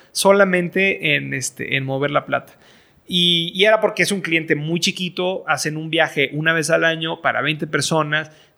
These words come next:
no es un cliente importante para el banco, ¿no?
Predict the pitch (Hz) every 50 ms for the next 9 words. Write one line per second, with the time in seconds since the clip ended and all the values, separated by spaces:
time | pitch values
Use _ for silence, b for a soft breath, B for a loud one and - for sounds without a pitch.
0 | - - 170 165 165 165 165 190 190 180 - 175 160 156 156 147 170 156 147 143
1 | 131 - - 143 139 135 147 - 135 127 131 139 139 160 175 180 170 - - _
2 | _ - 151 139 139 160 208